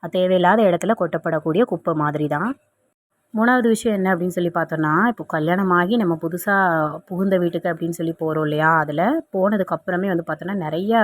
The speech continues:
நமக்கு வந்துட்டு சவால்கள் வந்து இருக்கும். முக்கியமா வந்து பார்த்தோம்னா, இப்போ கல்யாணம் ஆகி குழந்தை அப்படின்னு முதல்ல ஆயிடுச்சு அப்படின்னா, குழந்தை பிறந்ததுக்கு அப்புறம் நிறைய பிரச்சனைகள் வந்து வரும். என்ன அப்படின்னு பார்த்தோம்னா, குழந்தைய வந்து நம்ம சரியா கவனிக்க மாட்டேங்கிறோம் அப்படின்னு குறை சொல்றதுக்குன்னே ஒரு கூட்டம் கிளம்பி வருவாங்க.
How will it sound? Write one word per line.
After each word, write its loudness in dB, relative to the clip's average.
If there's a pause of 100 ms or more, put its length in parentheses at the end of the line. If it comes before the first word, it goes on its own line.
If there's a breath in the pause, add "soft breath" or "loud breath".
நமக்கு -6
வந்துட்டு -6
சவால்கள் -2
வந்து -4
இருக்கும். -6 (400 soft breath)
முக்கியமா 0
வந்து 0
பார்த்தோம்னா, -2
இப்போ -4
கல்யாணம் -2
ஆகி -6
குழந்தை 0
அப்படின்னு -2
முதல்ல -2
ஆயிடுச்சு -2
அப்படின்னா, -4
குழந்தை -4
பிறந்ததுக்கு -2
அப்புறம் -6
நிறைய -2
பிரச்சனைகள் -6
வந்து -4
வரும். -2 (480 soft breath)
என்ன -2
அப்படின்னு -4
பார்த்தோம்னா, 0
குழந்தைய 0
வந்து 0
நம்ம -2
சரியா -2
கவனிக்க 0
மாட்டேங்கிறோம் -2
அப்படின்னு -2
குறை -2
சொல்றதுக்குன்னே -4
ஒரு 2
கூட்டம் -6
கிளம்பி -2
வருவாங்க. -2